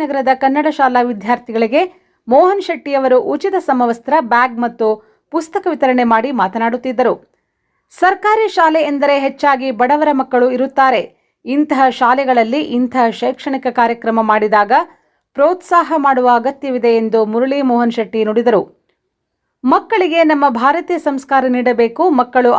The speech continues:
ಆಧ್ಯಾತ್ಮದ ಕಡೆಗೆ ಆಸಕ್ತಿ ಬೆಳೆಸುವ ಹಾಗೆ ಪ್ರೋತ್ಸಾಹ ನೀಡಬೇಕು ಎಂದು ಮಕ್ಕಳ ಪಾಲಕರಿಗೆ ಮೋಹನ್ ಶೆಟ್ಟಿ ಕರೆ ನೀಡಿದರು. ಉದ್ಯಮಿ ವಿಜಯ್ ಶೆಟ್ಟಿ, ವಿನೋದ್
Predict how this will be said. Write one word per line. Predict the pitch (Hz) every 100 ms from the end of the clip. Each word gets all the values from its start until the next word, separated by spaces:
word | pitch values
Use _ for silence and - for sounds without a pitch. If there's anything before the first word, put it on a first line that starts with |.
| 226
ಆಧ್ಯಾತ್ಮದ | 220 226 269 269 254 233 233
ಕಡೆಗೆ | 226 214 220 220 _ _ -
ಆಸಕ್ತಿ | 240 262 339 - 311
ಬೆಳೆಸುವ | 247 240 247 233
ಹಾಗೆ | 220 220 214
ಪ್ರೋತ್ಸಾಹ | 214 226 - 277 254 240
ನೀಡಬೇಕು | 220 208 208 214 214
ಎಂದು | 285 262 240 233 _ _ -
ಮಕ್ಕಳ | 269 302 403 370 302
ಪಾಲಕರಿಗೆ | 277 269 254 240 233 226
ಮೋಹನ್ | 226 262 269 262
ಶೆಟ್ಟಿ | 226 233 220 190
ಕರೆ | 190 226
ನೀಡಿದರು. | 240 240 214 - _ _ _ _ _ _ _ -
ಉದ್ಯಮಿ | 359 294 403 370 359 302
ವಿಜಯ್ | 277 330 311
ಶೆಟ್ಟಿ, | 285 330 403 285
ವಿನೋದ್ | 269 277 240